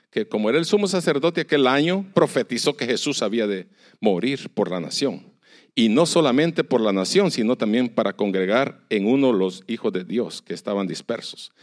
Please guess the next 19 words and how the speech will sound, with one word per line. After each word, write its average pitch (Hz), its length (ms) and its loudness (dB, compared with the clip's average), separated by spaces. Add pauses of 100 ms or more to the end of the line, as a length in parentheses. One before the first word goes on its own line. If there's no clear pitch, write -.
Y 110 160 0
aquí 156 180 -2
viene 160 200 0
el 143 80 0
ver-, 127 400 -8
el 113 120 -10
cincuenta 123 320 -12
y 117 40 -12
tres, 165 220 -6
mira, 156 160 -6
aquí 165 140 -6
está. 156 380 -2 (520)
Así 143 280 0
que 220 140 2
desde 180 240 2
aquel 202 320 0
día 247 320 0
acordaron, 170 480 2
¿qué? 285 280 2